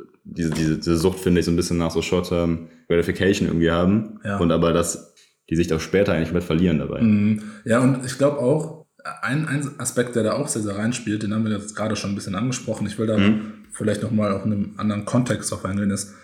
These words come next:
Speaker 2: dieses, diese Vorstellung davon, wie es sein sollte.
Speaker 1: Mhm.
Speaker 2: Ähm, das kann sich tatsächlich jetzt wieder auch beispielsweise auf Beziehungen, aber be-, vor allem jetzt in Bezug auf den Job. Wir haben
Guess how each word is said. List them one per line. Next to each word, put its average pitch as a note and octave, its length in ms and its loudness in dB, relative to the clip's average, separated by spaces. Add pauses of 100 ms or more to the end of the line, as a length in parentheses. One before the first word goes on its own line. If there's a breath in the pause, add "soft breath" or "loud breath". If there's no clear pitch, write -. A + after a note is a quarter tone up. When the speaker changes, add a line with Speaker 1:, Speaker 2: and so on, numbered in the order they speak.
(320 loud breath)
Speaker 2:
dieses, G2+ 480 0
diese G#2 240 0
Vorstellung A2+ 1000 2
davon, A2 640 0 (100)
wie G#2+ 200 4
es A2+ 200 2
sein G2+ 280 2
sollte. F#2+ 360 2 (320)
Speaker 1:
Mhm. F#2 160 2
Speaker 2:
Ähm, G2 480 0 (280 loud breath)
das G2+ 180 -6
kann B2+ 220 4
sich - 440 -2
tatsächlich A2+ 480 -2
jetzt G2+ 180 -4
wieder A2+ 280 2
auch - 360 -4 (540)
beispielsweise G2 440 -4
auf F#2 120 -8
Beziehungen, A#2 420 2
aber G2+ 240 2
be-, F#2 380 -4 (140)
vor G#2 140 -4
allem A2+ 120 4
jetzt - 160 0
in A2 100 -2
Bezug G#2 300 -4
auf - 80 -4
den F#2 120 0
Job. C3+ 360 0 (320 loud breath)
Wir G#2+ 160 -2
haben B2+ 600 2